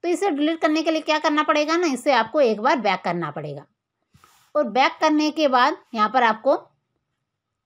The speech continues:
ऊपर जो राइट साइड में प्रोफाइल का लोगो है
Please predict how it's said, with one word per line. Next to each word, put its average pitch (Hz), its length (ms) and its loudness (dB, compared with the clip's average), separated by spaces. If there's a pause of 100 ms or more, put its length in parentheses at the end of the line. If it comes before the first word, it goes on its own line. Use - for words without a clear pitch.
(540)
ऊपर 311 320 0
जो 302 180 2
राइट 226 320 2
साइड 226 260 2
में 262 140 -4
प्रोफाइल 202 460 0
का 233 120 0
लोगो 196 300 0
है 269 160 2